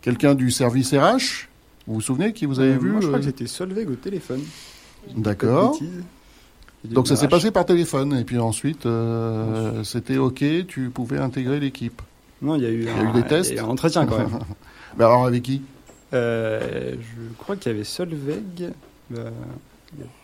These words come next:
Speaker 1: Solveig,
Speaker 2: mais
Speaker 1: c'était
Speaker 2: pas
Speaker 1: avec
Speaker 2: Bel.
Speaker 1: qui, euh, le, l'entretien de Célian ? Avec Belmel,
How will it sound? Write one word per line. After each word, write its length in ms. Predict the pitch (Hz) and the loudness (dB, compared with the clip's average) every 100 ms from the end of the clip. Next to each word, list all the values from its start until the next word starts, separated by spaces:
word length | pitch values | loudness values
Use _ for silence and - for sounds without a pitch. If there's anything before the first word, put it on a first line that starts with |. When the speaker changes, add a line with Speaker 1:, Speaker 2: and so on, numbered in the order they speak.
| - - | -20 0
Speaker 1:
Solveig, 340 | 139 139 160 | 2 6 4
Speaker 2:
mais 20 | |
Speaker 1:
c'était 100 | - | 4
Speaker 2:
pas 80 | - | 4
Speaker 1:
avec 220 | 131 143 | 6 4
Speaker 2:
Bel. 40 | 165 | 4
Speaker 1:
qui, 220 | 156 151 | 4 6
euh, 600 | 131 120 117 117 113 110 | 6 6 4 4 4 4
le, 40 | |
l'entretien 520 | 113 120 127 - 127 123 | 2 2 -2 2 2 4
de 120 | 117 | 4
Célian ? 520 | 110 127 127 131 131 - - - - - - - 180 175 175 175 | 2 0 2 2 0 -6 -18 -20 -20 -20 -20 -20 -20 -20 -20 -20
Avec 220 | 170 170 180 | -20 -20 -20
Belmel, 320 | 175 180 | -20 -20